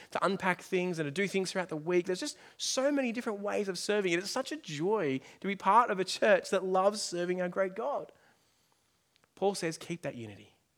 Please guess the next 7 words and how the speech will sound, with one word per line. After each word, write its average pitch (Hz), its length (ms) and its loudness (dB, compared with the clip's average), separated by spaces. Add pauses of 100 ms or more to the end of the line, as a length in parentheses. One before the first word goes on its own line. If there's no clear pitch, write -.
(680)
Keep 208 240 0
living 196 340 0
out 185 320 0 (380)
the 170 100 -2
likeness 185 600 0
of - 160 -6
Christ. - 680 -12